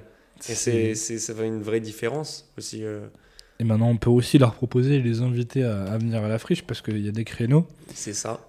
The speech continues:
Speaker 1: Moi, c'est
Speaker 2: Comme
Speaker 1: ce
Speaker 2: on
Speaker 1: que j'ai
Speaker 2: dit.
Speaker 1: découvert en Hollande, euh, pour le projet Erasmus, pour ramener ça à la friche. Et j'ai fait ça avec des, des anciens, euh, bah, de là-bas, et c'était magique, parce qu'ils sont tout aussi, euh,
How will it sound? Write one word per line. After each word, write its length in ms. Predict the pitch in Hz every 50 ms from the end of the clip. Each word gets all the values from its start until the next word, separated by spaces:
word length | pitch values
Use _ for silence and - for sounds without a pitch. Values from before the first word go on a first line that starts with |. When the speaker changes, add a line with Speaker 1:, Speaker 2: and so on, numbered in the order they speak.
| _ - -
Speaker 1:
Moi, 140 | 120 120
c'est 80 | 120 -
Speaker 2:
Comme 80 | 127 117
Speaker 1:
ce 80 | 107
Speaker 2:
on 40 | 104
Speaker 1:
que 80 | 120 127
j'ai 140 | 117 123
Speaker 2:
dit. 60 | 120 120
Speaker 1:
découvert 460 | 123 120 - - 127 123 131 131 120
en 140 | 117 113 113
Hollande, 320 | 120 123 135 139 135 117
euh, 220 | 110 107 104 104 104
pour 180 | 104 - 113
le 60 | 107 98
projet 280 | - - 113 107 104
Erasmus, 380 | 107 104 104 104 - - 139 135 -
pour 180 | - - 104 104
ramener 260 | 104 104 107 104 104
ça 400 | 101 - - 110 101 98 95 95
à 120 | 82 101 104
la 120 | 104 110
friche. 380 | - - 151 156 - - - - - - - - - _ _ _ _ _
Et 60 | 117
j'ai 140 | 110 101 107
fait 160 | 98 - 113
ça 160 | 107 - 131
avec 260 | 120 110 107 107 101 101
des, 240 | 101 104 104 101
des 220 | 101 104 104 104 104
anciens, 360 | 110 110 - - - 123 117
euh, 400 | 117 110 104 98 101 101 101 101 101 - _ - - - - - - _ -
bah, 180 | 107 107 104
de 100 | 101 101
là-bas, 360 | 104 104 104 104 117 123 131 107
et 60 | 98
c'était 220 | - - - -
magique, 560 | 101 98 101 107 107 117 - - - - - _ _ _
parce 160 | - - -
qu'ils 300 | - - 110 104 98 104
sont 160 | - - 107 104
tout 220 | - - - -
aussi, 380 | 120 113 - - - 127 120 110
euh, 220 | 104 101 104 104